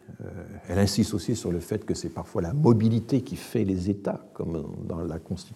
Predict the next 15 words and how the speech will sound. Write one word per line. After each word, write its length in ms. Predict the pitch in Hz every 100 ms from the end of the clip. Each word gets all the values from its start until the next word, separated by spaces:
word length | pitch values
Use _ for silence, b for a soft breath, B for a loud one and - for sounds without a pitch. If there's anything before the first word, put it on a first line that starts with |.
| -
dans 100 | 87
les 200 | 85 95
échanges 280 | 95 107 82
de 60 |
population 640 | 82 101 87 87 - 117 110 B B B B B
à 60 | 123
la 100 | 120
suite 380 | - - 107 101
de, 320 | 92 90 92
de, 160 | 92
du 200 | 95 90
remaniement 560 | - 110 101 98 98 98
des 220 | 90 87
États, 400 | 87 - 143 180 180 B B B B -
et 220 | 95